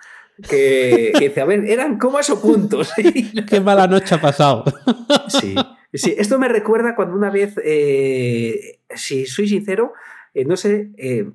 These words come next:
Speaker 1: que, eh, si es un chiste o es algo real, pero bueno,
Speaker 2: <laughs>
Speaker 1: que, que alguien que, que llama al servicio técnico
Speaker 2: Sí.
Speaker 1: y le dice, "Venga, para solucionarlo, vaya a la pared y ti-, y coge el cable y tire".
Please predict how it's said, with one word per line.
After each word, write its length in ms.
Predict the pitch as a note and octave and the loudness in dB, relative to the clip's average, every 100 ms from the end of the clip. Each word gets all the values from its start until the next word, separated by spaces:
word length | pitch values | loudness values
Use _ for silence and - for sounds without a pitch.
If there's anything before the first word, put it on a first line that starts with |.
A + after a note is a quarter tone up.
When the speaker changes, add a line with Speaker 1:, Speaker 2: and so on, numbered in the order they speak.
| - | -16
Speaker 1:
que, 80 | - | -10
eh, 120 | B2 | -8
si 160 | B2+ D3+ | -6 -4
es 100 | F3+ | -4
un 100 | D#3 | -2
chiste 380 | G3 G3+ G#3+ G3+ | -4 -2 -2 0
o 140 | C#3 | 0
es 160 | - B2+ | -2 -4
algo 280 | B2 B2 | -2 -2
real, 380 | A2+ G#2+ D#3+ G#3 | -2 -2 -4 -4
pero 140 | D#4+ C3 | -4 -2
bueno, 260 | C3 A#2 - | 0 -2 -4
Speaker 2:
<laughs> 280 | A#3 - | -10 -6
Speaker 1:
que, 220 | C3 B2 B2 | -6 -4 -4
que 100 | C#3 | -2
alguien 380 | E3 F#3+ F#3+ | 0 -2 -4
que, 200 | - C3+ | -4 -2
que 140 | B2+ B2+ | -2 -4
llama 380 | D3 E3+ F3 E3+ | -2 -4 -4 -6
al 100 | - | -6
servicio 280 | D#3 E3 | -4 -2
técnico 540 | E3 F#3+ G3 G3 G#3+ G#3+ | -2 -4 -4 -4 -4 -6
Speaker 2:
Sí. 280 | - B2+ F#3 | -8 -6 -4
Speaker 1:
y 320 | E3 B2 A#2+ B2 | -2 -2 -2 -2
le 60 | |
dice, 200 | A#2 C3 | -4 -4
"Venga, 260 | D3+ C#3 B2+ | -4 -4 -4
para 260 | B2+ B2 B2 | -6 -6 -4
solucionarlo, 720 | C3 B2+ C#3 F3+ G#3+ A#3+ A#3+ | -4 -4 -4 -4 -2 -4 -6
vaya 300 | C#3 D3+ D3+ | -8 -6 -4
a 40 | |
la 120 | C#3 C3+ | -6 -4
pared 240 | D#3+ A3+ | -2 -2
y 80 | F#3+ | -4
ti-, 160 | D3+ - | -8 -8
y 240 | C3 B2 | -6 -6
coge 220 | C3 D#3 | -6 -6
el 80 | D3 | -6
cable 220 | F#3 F#3+ | -4 -4
y 40 | E3+ | -4
tire". 400 | C#3 A2 G#2 | -4 -4 -6